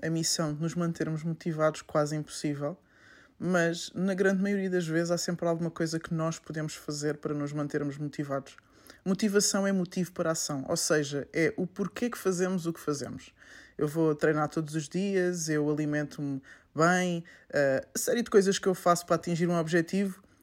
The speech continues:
porquê que eu faço isso é a minha motivação, é o motivo para a minha ação. O que acontece muitas vezes com os atletas é que esse motivo tem muito a ver com ganhar jogos, ganhar medalhas,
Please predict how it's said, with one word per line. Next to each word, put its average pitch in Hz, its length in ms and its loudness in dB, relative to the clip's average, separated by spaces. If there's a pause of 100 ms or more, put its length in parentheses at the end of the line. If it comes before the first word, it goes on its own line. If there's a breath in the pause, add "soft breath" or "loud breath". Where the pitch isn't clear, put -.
(140)
porquê 220 320 0
que 226 160 -2
eu 214 40 4
faço 190 420 2
isso - 340 -2
é 175 120 2
a - 20 2
minha 175 160 2
motivação, 170 600 0
é 135 60 -2
o 147 60 -2
motivo 165 420 -2
para 160 200 2
a - 20 2
minha 160 220 0
ação. 135 300 -4 (460 loud breath)
O 202 80 -4
que 247 80 2
acontece 233 420 4
muitas 202 260 0
vezes 175 200 -2
com - 100 -8
os 175 80 -2
atletas 160 520 0
é 180 80 2
que - 120 -4
esse 208 280 -2
motivo 170 500 -2 (300 loud breath)
tem 202 100 2
muito 202 240 2
a 180 60 0
ver 170 180 2
com 151 220 -4
ganhar 156 300 0
jogos, 175 320 2
ganhar 147 280 0
medalhas, 165 680 2